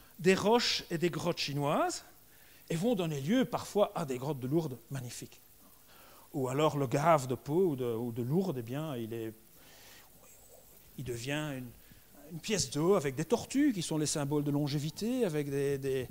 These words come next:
des poissons rouges, avec, donc, avec toute cette symbolique qui se mélange et qui, euh, évidemment,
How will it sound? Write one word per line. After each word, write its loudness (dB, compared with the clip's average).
des 0
poissons -2
rouges, 2
avec, 0
donc, 0
avec 8
toute 8
cette -2
symbolique 6
qui 2
se 4
mélange 4
et 8
qui, 6
euh, 6
évidemment, 4